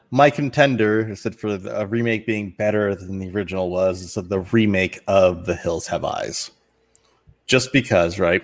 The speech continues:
Like I said, and I said, and the reason simply why is it because I said the original movie was supposed to be, you know, a bunch of messed up,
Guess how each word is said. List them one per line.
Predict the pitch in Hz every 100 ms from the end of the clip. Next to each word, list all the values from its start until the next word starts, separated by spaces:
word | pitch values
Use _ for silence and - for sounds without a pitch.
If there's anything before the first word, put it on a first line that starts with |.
| -
Like | 92
I | 92
said, | - 92 87
and | 92
I |
said, | 90 92
and | 92 - 98
the | 90
reason | 113 147 120 120 113
simply | - - - 175 175 151 139
why | 104 98 92 92
is | 95 95
it | 98
because | 98 - 101 98 90
I |
said | 92 98 95 _ - - _ _ -
the | 101
original | 117 135 135
movie | 135 131 131 120 -
was | 117
supposed | - 110
to |
be, | 117
you | 104 104
know, | 101 98 101
a | _ _
bunch | - 98 -
of | 95 90
messed | 90 90 87 104 104 -
up, | 104